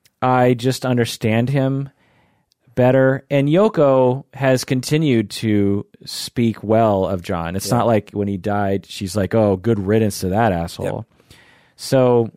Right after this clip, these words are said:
Speaker 1: he must have had redeeming qualities, you know?
Speaker 2: Yeah.
Speaker 1: Uh, so, you
Speaker 2: It's
Speaker 1: know.
Speaker 2: like there's gotta be some line between, on the one extreme, you have Hitler. Like, I just, I can't like anything about the guy, right?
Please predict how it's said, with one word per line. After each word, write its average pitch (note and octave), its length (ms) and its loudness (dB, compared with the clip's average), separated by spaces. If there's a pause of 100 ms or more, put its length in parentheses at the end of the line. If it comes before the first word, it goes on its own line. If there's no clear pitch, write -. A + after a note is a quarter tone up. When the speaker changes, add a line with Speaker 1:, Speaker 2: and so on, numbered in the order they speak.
(120)
Speaker 1:
he C3 200 -4
must D#3+ 280 0
have D3 100 2
had B2 260 2
redeeming A2 560 0
qualities, F#2+ 800 0
you F#2 120 -6
know? F2 160 -4
Speaker 2:
Yeah. F2+ 100 -6 (840)
Speaker 1:
Uh, - 40 -14
so, A2 460 2 (460)
you C3+ 100 -4
Speaker 2:
It's E3+ 80 0
Speaker 1:
know. G3+ 80 0
Speaker 2:
like F#3+ 80 -4
there's G3 180 -2
gotta G#3+ 240 0
be F#3+ 120 -2
some E3 340 -2
line C3 400 0
between, A2 540 -6 (440)
on A#2+ 80 -2
the C3+ 80 2
one F#3 220 2
extreme, C#3 440 0
you B2 120 0
have A#2 260 -6 (160)
Hitler. F#2+ 520 -4 (440)
Like, A#2+ 320 -4 (480)
I C3+ 80 -2
just, - 400 -4 (300)
I C3+ 60 -2
can't F3+ 280 -2
like D#3 240 0
anything B2 380 0
about F2+ 220 -4
the E2+ 100 -10
guy, - 320 -16
right? C3+ 280 -2